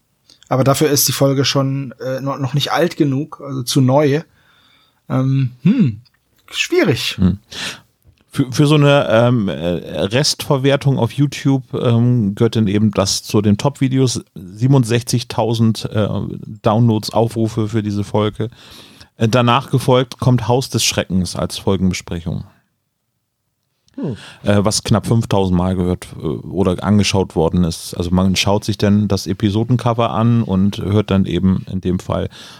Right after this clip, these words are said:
Speaker 2: eine Stunde dreiundfünfzig Minuten auf YouTube. Dementsprechend nicht, äh, die geeignete Plattform eigentlich für einen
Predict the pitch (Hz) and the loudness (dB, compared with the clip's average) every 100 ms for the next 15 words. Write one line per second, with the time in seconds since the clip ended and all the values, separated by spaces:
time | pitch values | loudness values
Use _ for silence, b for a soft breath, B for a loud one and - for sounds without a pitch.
0 | B 101 104 - 101 98 - 87 - 101 | B 2 2 2 0 2 0 0 2 0
1 | - 90 98 92 87 82 92 82 - 76 | 0 0 2 2 0 -2 -4 -6 -6 -8
2 | - 87 82 - 90 87 87 - - 92 | -4 -2 0 -2 -4 -4 -4 -6 -4 -4
3 | - 87 87 76 - 110 110 107 123 143 | -4 -6 -6 -6 -10 -6 -2 2 0 0
4 | 143 147 127 151 - 135 113 127 - 120 | -2 -2 -4 -4 -2 0 0 -2 -2 -2
5 | 117 | -2